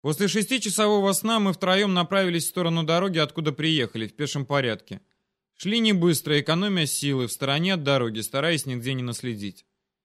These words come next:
Леха шел с новенькой С В Д, радуясь ей, как ребенок мороженому, прожужжав мне все уши на тему того, как классно раньше стволы делали.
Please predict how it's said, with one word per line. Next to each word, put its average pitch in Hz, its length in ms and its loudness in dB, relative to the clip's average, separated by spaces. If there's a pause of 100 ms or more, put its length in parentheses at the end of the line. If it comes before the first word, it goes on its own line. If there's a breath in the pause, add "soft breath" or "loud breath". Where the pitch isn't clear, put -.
(320)
Леха 220 440 0
шел 202 240 -2
с - 80 -2
новенькой 180 480 0
С - 100 -4
В 165 140 0
Д, 143 220 0
радуясь 127 440 -2
ей, 151 140 -2
как 135 220 -6
ребенок 139 400 -4
мороженому, 113 640 -2
прожужжав 127 560 -4
мне 135 160 -4
все 151 160 -4
уши 139 280 -4
на 135 140 -4
тему 135 260 -6
того, 147 300 0
как 127 280 -6
классно 151 420 -2
раньше 131 260 -4
стволы 123 460 -2
делали. 101 480 -10